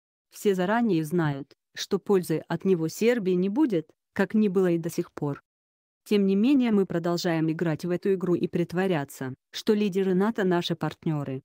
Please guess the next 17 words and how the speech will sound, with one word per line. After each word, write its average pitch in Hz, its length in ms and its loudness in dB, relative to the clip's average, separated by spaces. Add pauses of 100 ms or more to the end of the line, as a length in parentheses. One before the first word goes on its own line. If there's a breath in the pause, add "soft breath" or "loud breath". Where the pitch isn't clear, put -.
(140)
хотя 175 380 -2
они 220 200 2
по-прежнему 220 560 0
действуют 180 540 -2
вразрез 185 500 0
с 190 140 -8
жизненно 170 480 0
важными 190 420 0
сербскими 170 680 -2
интересами. 147 760 -4 (640)
Никто 202 340 -2
не 170 160 0
знает, 208 500 -2 (180)
какими 185 440 0
были 175 240 0
бы 165 140 0
последствия, 175 840 -4